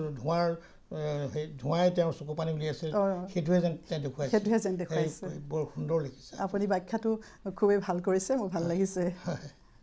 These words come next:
Speaker 2: আৰু বৰুৱাৰ সংসাৰলৈ মই, বৰুৱাৰ সংসাৰ মানে কি, আপোনাৰ মোৰ সকলোৰে সংসাৰ,
Speaker 1: হয়।
Speaker 2: এ, লিখিছোঁ। তাকে আৰু দুটামান গাই দিছোঁ।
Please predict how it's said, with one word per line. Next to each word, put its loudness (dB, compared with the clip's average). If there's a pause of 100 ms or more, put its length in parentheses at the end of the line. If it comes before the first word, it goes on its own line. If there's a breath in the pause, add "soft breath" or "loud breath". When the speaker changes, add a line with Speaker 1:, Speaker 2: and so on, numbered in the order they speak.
(880 soft breath)
Speaker 2:
আৰু 8
বৰুৱাৰ 8
সংসাৰলৈ 6
মই, 6
বৰুৱাৰ 6
সংসাৰ 2
মানে 6
কি, 0
আপোনাৰ 2
মোৰ 0 (200)
সকলোৰে 0
সংসাৰ, 0
Speaker 1:
হয়। -4
Speaker 2:
এ, -4
লিখিছোঁ। -2 (260)
তাকে -4
আৰু 2
দুটামান 4
গাই 6
দিছোঁ। 0